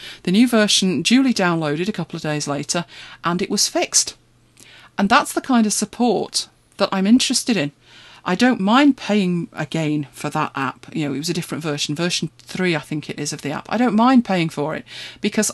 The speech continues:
I got really good support. So now I've got all the features that I had before, the black screens have gone,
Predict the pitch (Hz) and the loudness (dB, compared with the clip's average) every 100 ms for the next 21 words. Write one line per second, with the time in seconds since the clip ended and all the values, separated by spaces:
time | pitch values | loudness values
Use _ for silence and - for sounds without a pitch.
0 | - 202 196 - 175 180 175 175 165 - | -4 -2 -2 -2 0 2 0 -2 0 0
1 | - 226 165 - - 180 214 254 233 196 | 0 0 0 0 0 4 6 6 4 2
2 | 190 202 190 - - - - 269 349 285 | 0 2 0 0 -10 -6 4 4 4 2
3 | 226 214 202 190 170 180 - 170 147 151 | 0 0 0 0 0 -2 -4 -6 -2 0
4 | 190 - 214 233 - 208 202 196 175 147 | 0 0 -4 -2 -2 0 0 0 -2 -2
5 | 156 | 0